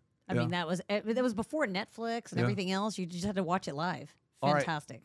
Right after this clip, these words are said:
Speaker 3: Music, Kurt, the locker room. Who controls the music in the locker room? How is that delegated?
Speaker 2: Um,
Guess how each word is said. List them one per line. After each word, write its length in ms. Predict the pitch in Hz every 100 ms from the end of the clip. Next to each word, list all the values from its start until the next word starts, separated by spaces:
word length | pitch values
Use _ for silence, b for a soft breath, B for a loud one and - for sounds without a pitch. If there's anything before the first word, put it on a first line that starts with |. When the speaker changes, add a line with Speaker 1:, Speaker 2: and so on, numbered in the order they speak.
| 143
Speaker 3:
Music, 480 | 143 170 123 113
Kurt, 320 | - 127 120 104
the 160 | 123
locker 420 | 127 139 139 135
room. 240 | 110 110 101
Who 440 | 95 123 190 233
controls 720 | 190 165 143 - 135 135 135 95
the 100 | 104
music 540 | 101 110 95 101 92
in 180 | 104 95
the 80 | 85
locker 360 | 82 80 76
room? 160 | 76 76
How 340 | 87 135 160
is 160 | 151 95
that 460 | 101 107 98 82 113
delegated? 720 | 101 90 78 78 67 60 - - -
Speaker 2:
Um, 1200 | 147 160 175 175 170 165 160 - - - - -